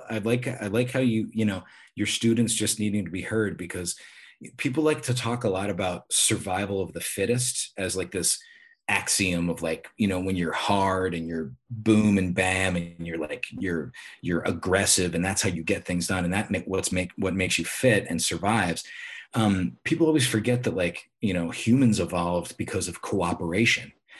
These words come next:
And when people are given an opportunity to cooperate, meaning they're heard and they're also put in a position where their opinion matters to someone else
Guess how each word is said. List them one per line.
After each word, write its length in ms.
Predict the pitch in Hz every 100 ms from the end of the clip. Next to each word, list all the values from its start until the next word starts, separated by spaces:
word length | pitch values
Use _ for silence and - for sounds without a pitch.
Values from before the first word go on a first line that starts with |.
| - -
And 420 | 110 104 98 87
when 160 | 98 90
people 260 | - 165 151
are 100 | 107
given 340 | 87 113 110
an 100 | 95
opportunity 680 | 90 87 - 113 110 92 85
to 120 | -
cooperate, 840 | - 90 80 82 123 120 135 139 135
meaning 480 | 104 104 95 87 87
they're 220 | - 98 82
heard 540 | - 123 87 80 82 -
and 120 | 101 95
they're 160 | 87
also 300 | 92 90 98
put 200 | 90 101
in 120 | 95
a 40 | 87
position 540 | 90 92 92 98 90
where 320 | 87 85 78 - - - -
their 560 | 82 78 101 110 123
opinion 480 | 104 87 98 92 85
matters 400 | 85 87 85 -
to 60 | -
someone 340 | - 85 76
else 560 | 95 92 80 - -